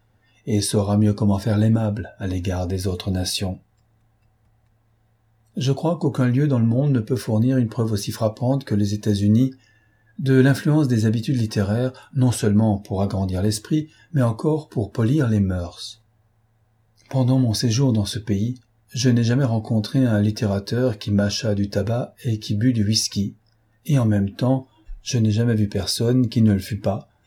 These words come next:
et qui eût échappé à ses habitudes dégradantes. L'influence des lettres sur les femmes est, s'il est possible, encore plus grande.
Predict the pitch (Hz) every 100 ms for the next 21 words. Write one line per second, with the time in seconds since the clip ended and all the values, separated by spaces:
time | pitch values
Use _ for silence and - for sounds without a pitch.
0 | _ _ 147 117 - 110 107 101 101 -
1 | 127 107 101 117 107 104 104 107 98 104
2 | 101 101 98 98 98 - _ _ _ _
3 | _ _ _ _ _ - 123 123 - 160
4 | 135 127 131 151 131 - 113 107 - 131
5 | 120 107 131 151 - 95 92 - 98 -
6 | 127 123 120 - _ - 202 107 143 101
7 | - - 98 95 95 95